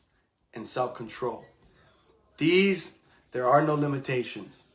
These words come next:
These are the things that God has given to us.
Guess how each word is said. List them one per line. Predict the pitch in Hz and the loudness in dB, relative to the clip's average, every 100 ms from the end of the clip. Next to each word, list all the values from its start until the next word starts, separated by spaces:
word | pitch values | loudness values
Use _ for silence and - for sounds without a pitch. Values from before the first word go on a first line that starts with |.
| _ _ _ _ _ _ _ _ _ _ _ _ _ | _ _ _ _ _ _ _ _ _ _ _ _ _
These | 147 135 160 175 147 | -8 2 4 4 0
are | 123 | -4
the | 113 | -6
things | - 143 147 139 | -6 -4 -2 -4
that | 120 - | -6 -6
God | 123 135 127 | -2 0 -2
has | 113 | -6
given | - 127 127 | -8 -8 -8
to | 123 123 - | -10 -10 -8
us. | 113 95 - | -10 -10 -18